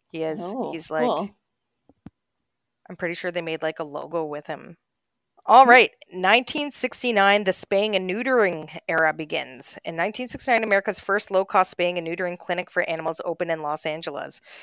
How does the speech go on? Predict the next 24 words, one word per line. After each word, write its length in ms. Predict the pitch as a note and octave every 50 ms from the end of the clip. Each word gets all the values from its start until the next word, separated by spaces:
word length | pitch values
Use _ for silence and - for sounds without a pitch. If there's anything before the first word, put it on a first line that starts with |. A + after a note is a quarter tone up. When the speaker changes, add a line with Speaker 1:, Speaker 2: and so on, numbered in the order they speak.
| - _ _
Speaker 1:
Sterilization 800 | - - - F3+ E3+ E3 D#3+ D3+ D3+ D3 F#3+ A3 G#3+ - A3 G#3
was 160 | G#3 G3 F3+ -
originally 480 | - F3 E3+ F#3 G3+ G3 G#3 G3+ F#3+ F#3
offered 340 | - D#3+ F3 - - F#3+ F3+
as 140 | E3+ - -
a 20 |
convenience 600 | - - F3 D#3+ - E3+ F3 F#3 F#3+ G3 G3+ -
for 120 | - -
pet 220 | E3+ - - F3+ - -
owners, 360 | F#3+ F#3 F#3+ G3 G#3 G#3 -
but 160 | - F#3 F3+
the 80 | - -
procedure 420 | - F3 - - F3+ F3 F#3+ F#3
would 160 | F3+ F3+ E3+
soon 240 | - - F3+ F3 F3
become 340 | F3 F3+ - - F3 E3 E3+ -
a 60 | D#3+
paramount 500 | - - - E3 E3 E3 E3 E3 - -
issue 380 | - F3+ E3+ - - D#3+ D#3+ D#3
of 160 | E3 D#3+ D#3
the 120 | D#3+ -
animal 320 | - D#3+ D#3+ D#3 D#3+ D#3 D3+
welfare 440 | D3+ D3+ D3+ D#3 - - D#3 D3+ D3+
movement. 640 | D3 D3+ D#3+ E3 - D3+ - - - _ - -